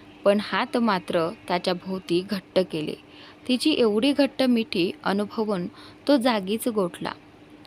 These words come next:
आता त्याच्या डोळ्यात पण पाणी होतं. खूप प्रेम करायचा तो तिच्यावर, पण तिला सांगायला कायम अडखळला.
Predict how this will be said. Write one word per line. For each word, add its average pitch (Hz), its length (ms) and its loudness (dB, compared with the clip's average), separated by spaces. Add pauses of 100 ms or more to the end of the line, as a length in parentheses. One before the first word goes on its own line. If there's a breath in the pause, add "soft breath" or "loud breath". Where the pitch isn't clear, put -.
(180)
आता 180 520 0
त्याच्या 196 220 -2
डोळ्यात 180 340 2 (140)
पण 233 140 2
पाणी 202 360 -2
होतं. - 320 -8 (560 loud breath)
खूप 294 340 4
प्रेम 262 260 4
करायचा 294 460 2
तो 262 80 2
तिच्यावर, 208 540 -2 (460 loud breath)
पण 202 200 2
तिला 196 240 2
सांगायला 190 680 0 (400 loud breath)
कायम 254 300 2 (160)
अडखळला. 220 580 2